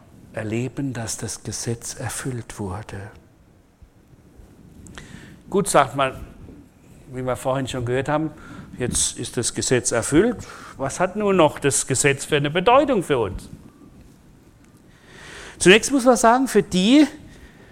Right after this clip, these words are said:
die die Erlösung in Anspruch genommen haben, die versöhnt mit Gott sind, hat es nicht mehr die Bedeutung wie vorher. Nämlich die Bedeutung für Menschen, die noch nicht versöhnt ist, sind,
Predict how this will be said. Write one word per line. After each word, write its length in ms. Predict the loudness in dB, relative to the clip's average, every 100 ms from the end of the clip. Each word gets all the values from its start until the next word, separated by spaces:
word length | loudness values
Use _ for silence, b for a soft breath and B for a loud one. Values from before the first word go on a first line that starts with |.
| B B B B B B B B B B B B B B -4
die 140 | 0
die 140 | 2 4
Erlösung 500 | 6 6 4 2 0
in 60 |
Anspruch 420 | 0 -2 -2 -4 -2
genommen 340 | -4 -4 -6
haben, 300 | -8 -8 -10 b b b b b b b b b 0
die 80 |
versöhnt 640 | 2 4 2 8 8 8 2
mit 160 | 4
Gott 240 | 6 6 4
sind, 580 | 2 4 6 4 0 -6 B B B B
hat 240 | 2 2 4
es 300 | 2 2 4
nicht 420 | 4 4 -2 -4
mehr 220 | 2 2
die 160 | 2 0
Bedeutung 560 | 4 6 4 4 -4
wie 80 | 0
vorher. 480 | 8 10 8 0 -2 -14 -20 -20 -20 -20 -20 -20 -20 -20 _ _ -20 -20 B B B B B B B B B
Nämlich 240 | 4 4
die 100 | 2
Bedeutung 600 | 0 6 8 8 4 2 2
für 240 | 6 6
Menschen, 400 | 6 2 0 -4
die 140 | -2
noch 160 | 0 2
nicht 320 | 6 6 6
versöhnt 540 | 2 4 4 2 0 -4
ist, 260 | -8 -4
sind, 420 | -2 0 -2 -4